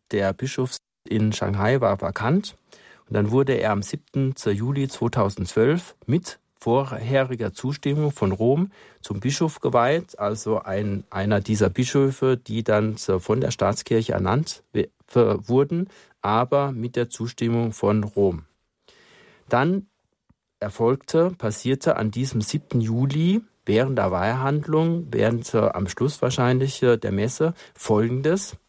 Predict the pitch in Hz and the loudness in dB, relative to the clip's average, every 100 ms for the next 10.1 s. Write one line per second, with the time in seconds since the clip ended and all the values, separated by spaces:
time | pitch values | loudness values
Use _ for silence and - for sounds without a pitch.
0 | _ 92 - 101 123 - 107 - 120 - | _ -10 -4 -2 -2 -2 -6 -4 -4 -4
1 | 87 - 117 165 233 _ - - - - | -4 0 2 2 0 _ -20 -20 -20 -20
2 | _ _ 110 - 104 - 139 160 147 - | _ _ -6 -2 -2 0 0 2 0 2
3 | 165 202 - _ - - 92 113 - - | 2 0 -4 _ -8 -6 -4 -4 -6 -2
4 | 151 175 - - _ _ 95 90 101 98 | -2 -2 -10 -16 _ _ -4 -4 -2 0
5 | 120 120 101 104 - 90 104 - 147 175 | 2 2 0 0 -2 -6 -4 2 2 0
6 | - _ _ _ _ - 104 113 123 101 | -10 _ _ _ _ 0 2 2 0 0
7 | 101 - - 85 76 90 _ _ _ _ | -2 -4 -10 -10 -10 -14 _ _ _ _
8 | _ _ _ _ _ _ _ _ _ _ | _ _ _ _ _ _ _ _ _ _
9 | - 107 - 110 - 107 120 117 139 175 | -2 -2 2 -2 0 -2 0 2 4 2
10 | 208 | 0